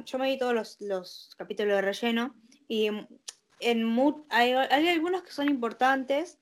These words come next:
porque, por ejemplo, muestran, no sé, pequeñas cosas que capaz después en los otros, vas viendo los capítulos y vos decís, "Ah, esto lo vi en la parte de relleno y es algo importante". Eh, y después creo en las últimas partes, por ejemplo,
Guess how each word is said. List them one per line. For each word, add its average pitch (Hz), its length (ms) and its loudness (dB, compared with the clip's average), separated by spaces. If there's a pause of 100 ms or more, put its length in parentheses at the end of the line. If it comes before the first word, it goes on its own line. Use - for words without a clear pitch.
(280)
porque, 214 240 -6
por 208 100 -6
ejemplo, 220 720 0
muestran, 226 640 0
no 208 80 -2
sé, 208 320 2
pequeñas 208 440 -4
cosas 233 300 -2
que 208 120 0
capaz 196 280 0
después 208 320 -4
en 208 60 -6
los 185 260 -8
otros, 202 280 -10 (300)
vas 202 180 0
viendo 214 160 -4
los 208 100 -2
capítulos 226 560 -2
y 214 40 -2
vos 202 140 0
decís, - 180 -10
"Ah, 185 100 -2
esto 185 160 -6
lo 180 100 2
vi 185 120 0
en 180 120 -4
la 170 180 -4
parte - 180 -4
de 185 80 2
relleno 196 420 -2
y 180 160 -6
es 185 140 -10
algo 185 120 0
importante". 180 480 -6 (800)
Eh, 190 440 2
y 208 100 2
después 226 280 2
creo 233 180 4
en 220 80 4
las 214 120 -2
últimas 226 320 0
partes, 226 380 6
por 208 80 -6
ejemplo, 196 420 4